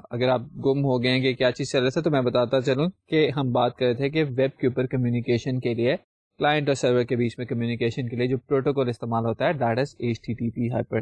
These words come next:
ہائپر ٹیکسٹ کے لیے جو پروٹوکول یوز ہوتا ہے۔ اب ہائپر ٹیکسٹ پروٹوکول میں request آتی ہے اور اس کے against response آتا ہے۔ تو جو request آتی ہے ہم نے ابھی دیکھے ہیں کہ اس کے کیا different parts ہوتے ہیں۔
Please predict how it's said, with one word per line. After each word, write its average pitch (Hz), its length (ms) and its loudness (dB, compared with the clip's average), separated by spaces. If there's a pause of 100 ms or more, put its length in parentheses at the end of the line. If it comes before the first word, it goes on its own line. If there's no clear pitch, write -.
(640)
ہائپر 135 200 0
ٹیکسٹ 117 300 -2
کے 120 60 -8
لیے 120 80 2
جو 110 80 0
پروٹوکول 117 440 -2
یوز 110 180 -2
ہوتا 110 220 -2
ہے۔ - 220 -8 (400)
اب 156 100 2 (100)
ہائپر 143 240 0
ٹیکسٹ 165 260 -2
پروٹوکول 151 380 2
میں 151 120 2
request 135 420 0
آتی 143 200 0
ہے 143 40 4
اور 139 60 2
اس 131 100 -4
کے 147 100 -2
against 131 480 -2
response 117 440 -4
آتا 117 180 0
ہے۔ 131 40 0
تو 151 60 0
جو 156 180 4
request 139 640 0
آتی 131 340 2
ہے 143 40 2
ہم 139 220 0
نے 135 120 2
ابھی 123 260 0
دیکھے 120 280 -2
ہیں 151 80 0
کہ - 140 -4
اس - 140 -8
کے 151 140 -2
کیا 131 240 -2
different 127 480 -6 (200)
parts 113 320 -2
ہوتے 120 200 -4
ہیں۔ 120 100 0